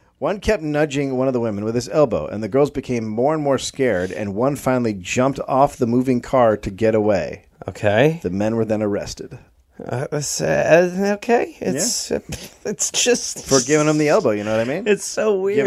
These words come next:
Speaker 2: weird.
Speaker 1: him, <clears throat> uh, Your Honor, I did not mean to give her the elbow, such as, see, my elbow just moves on its own, Your Honor.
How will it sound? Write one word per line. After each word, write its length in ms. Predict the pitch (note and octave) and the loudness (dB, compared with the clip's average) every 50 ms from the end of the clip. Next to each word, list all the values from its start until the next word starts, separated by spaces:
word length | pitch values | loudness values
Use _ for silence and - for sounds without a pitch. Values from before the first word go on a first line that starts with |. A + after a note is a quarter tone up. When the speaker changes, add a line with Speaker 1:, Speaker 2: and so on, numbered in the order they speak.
| C3+ | 0
Speaker 2:
weird. 160 | C3+ C3 A#2 A2 | -2 -2 -6 -8
Speaker 1:
him, 60 | - - - - | -14 -20 -20 -20
<clears throat> 160 | _ _ - | _ _ -4
uh, 640 | - G3 - G#3+ G3+ A3+ G#3 - G3 G3 F#3 E3+ F3 | -2 0 2 2 2 0 0 0 0 2 2 2 2
Your 140 | F3 G3+ A3 B3 | 2 2 2 4
Honor, 360 | B3 A#3 A3 G3+ G3 G3 E3 - _ _ - | 2 2 2 2 0 0 -2 -6 _ _ -2
I 160 | F3+ F#3+ G3+ | 0 2 2
did 140 | F#3 G3+ G3+ | 2 0 0
not 160 | A3+ G#3+ G#3 | 2 2 2
mean 140 | G3+ G3 F#3+ | 2 2 2
to 80 | F3+ F3 | 0 0
give 220 | D#3+ F#3+ F#3+ F3 | 0 2 2 2
her 120 | F3 F#3 F3+ | 4 2 2
the 140 | E3+ E3 | 2 2
elbow, 640 | F3 E3+ E3+ D#3 D#3+ D#3+ D3+ C#3+ C3+ B2 B2 B2 - _ _ _ _ _ _ _ _ _ _ _ _ _ _ _ _ _ _ _ - B2 | 2 2 2 2 2 2 2 2 2 0 -2 -6 -10 _ _ _ _ _ _ _ _ _ _ _ _ _ _ _ _ _ _ _ -16 -10
such 320 | - - E3 D#3 D3 - | -4 0 0 0 0 2
as, 480 | D#3+ D#3 D3+ C#3+ C#3 C3 A#2 B2+ - - _ _ _ _ - | 2 4 6 6 4 4 0 -6 -14 -16 _ _ _ _ -12
see, 300 | C#3+ - E3+ F#3+ A#3 A3 | -4 0 2 2 2 0
my 260 | F#3 F#3 F3+ F#3 G3 G3 | -2 0 2 2 4 4
elbow 180 | A3 G3+ G3+ F#3 | 4 4 4 2
just 160 | E3 D3+ D#3+ | 2 0 -2
moves 180 | F3+ F3 D#3 D3+ | 0 0 0 0
on 120 | D3+ C#3+ | 0 0
its 100 | C#3 C#3 | 2 2
own, 240 | F3 D#3 B2+ A2+ A2 | 2 2 2 0 -2
Your 100 | A2+ A#2 | -4 -4
Honor. 280 | A#2+ C3 C3+ C3+ - | -4 -4 -6 -10 -14